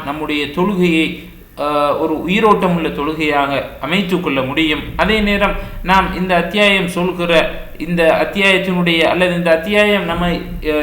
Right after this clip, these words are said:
நம்மிடத்தில் இருக்கக்கூடாது என்று எச்சரிக்கை செய்கிற இந்த,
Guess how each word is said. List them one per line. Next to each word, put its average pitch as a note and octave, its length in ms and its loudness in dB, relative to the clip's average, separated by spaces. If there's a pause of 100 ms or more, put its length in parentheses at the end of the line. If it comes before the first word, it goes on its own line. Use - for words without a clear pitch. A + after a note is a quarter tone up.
(140)
நம்மிடத்தில் F3+ 600 0
இருக்கக்கூடாது G#3 840 2
என்று F3+ 220 -2
எச்சரிக்கை F3+ 520 -2
செய்கிற D#3 480 -4 (240)
இந்த, E3+ 280 0